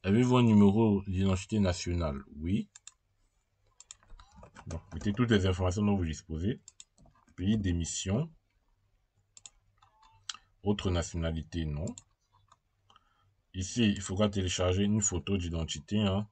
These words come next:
conforme, bien évidemment. Euh, je vais aller dans, ouais, images. Donc, je vais pas mettre ma photo à moi, donc je vais faire ça.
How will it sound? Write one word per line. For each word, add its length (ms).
conforme, 640
bien 160
évidemment. 520
Euh, 480
je 80
vais 100
aller 220
dans, 880
ouais, 340
images. 800
Donc, 100
je 80
vais 80
pas 160
mettre 260
ma 100
photo 400
à 60
moi, 360
donc 260
je 60
vais 60
faire 200
ça. 380